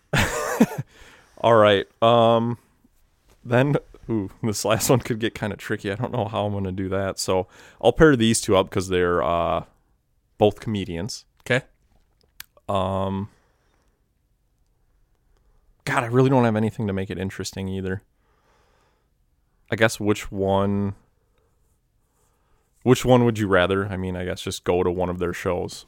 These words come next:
Speaker 1: One of them's dead, so imagine
Speaker 2: Okay.
Speaker 1: he's still alive.
Speaker 2: All right.
Speaker 1: Richard Pryor, R I P.
Speaker 2: Ooh.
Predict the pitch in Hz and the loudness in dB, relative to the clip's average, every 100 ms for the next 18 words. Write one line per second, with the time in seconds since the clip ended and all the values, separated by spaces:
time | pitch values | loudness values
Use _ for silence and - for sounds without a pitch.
0 | _ 107 107 90 82 - 82 78 95 _ | _ 0 0 -2 -8 -4 -4 -4 -12 _
1 | _ - - 90 92 98 87 87 - 92 | _ -14 -10 -10 -10 -6 -2 -2 -2 -2
2 | - 87 82 80 76 - _ - 120 180 | -4 -4 -2 -4 -8 -16 _ -14 -14 -14
3 | _ _ _ 113 113 131 101 113 95 95 | _ _ _ -4 0 0 4 4 6 4
4 | 110 _ 92 90 90 - 101 135 135 120 | -2 _ 0 0 0 -2 -2 -6 -10 -12